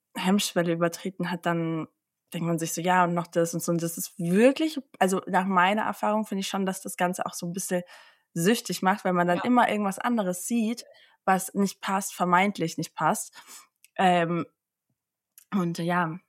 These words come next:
Speaker 1: das, das, das hat echt viel geändert, in dieser Bubble unterwegs zu sein.
Speaker 2: Hundert Prozent, das denk ich mir auch. Ähm, ich sag ja irgendwie eigentlich auch immer so bis heute, dass ich hab mir zum Beispiel meine Mutter mal eine Back machen lassen,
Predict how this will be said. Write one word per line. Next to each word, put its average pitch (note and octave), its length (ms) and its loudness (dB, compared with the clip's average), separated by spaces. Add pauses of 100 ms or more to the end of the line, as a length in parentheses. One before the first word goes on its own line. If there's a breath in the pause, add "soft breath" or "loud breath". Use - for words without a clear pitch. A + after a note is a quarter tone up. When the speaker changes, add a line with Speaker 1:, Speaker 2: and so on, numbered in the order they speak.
(200)
Speaker 1:
das, - 460 -10
das, - 460 -10 (400 soft breath)
das F#3 160 -2
hat A3 180 2
echt A#3 240 2
viel A#3 140 -2
geändert, A3 360 0
in G3 100 -2
dieser G3 180 0
Bubble G3+ 260 0
unterwegs D#3 460 -6
zu D3 80 -14
sein. C#3+ 360 -6 (720 soft breath)
Speaker 2:
Hundert C#4 360 2
Prozent, A#3+ 500 -2
das G3 120 -10
denk G#3 300 -6
ich - 120 -12
mir A3+ 200 -2
auch. A#3 340 0
Ähm, G3+ 540 0 (460)
ich B3 140 -8
sag C#4+ 240 4
ja A#3 120 0
irgendwie A3+ 240 -2
eigentlich G#3 260 -6
auch G3+ 160 -2
immer G3+ 200 0
so F#3+ 440 -4 (800)
bis - 260 -4
heute, A#3 420 0
dass G#3 360 -2 (720 loud breath)
ich - 80 -6
hab - 80 -2
mir C#4 140 2
zum C#4+ 100 2
Beispiel C4+ 200 0
meine B3+ 140 0
Mutter C#4+ 280 2
mal C#4 160 8
eine C#4 100 0
Back C4+ 200 0
machen C4+ 340 0
lassen, C#4+ 520 0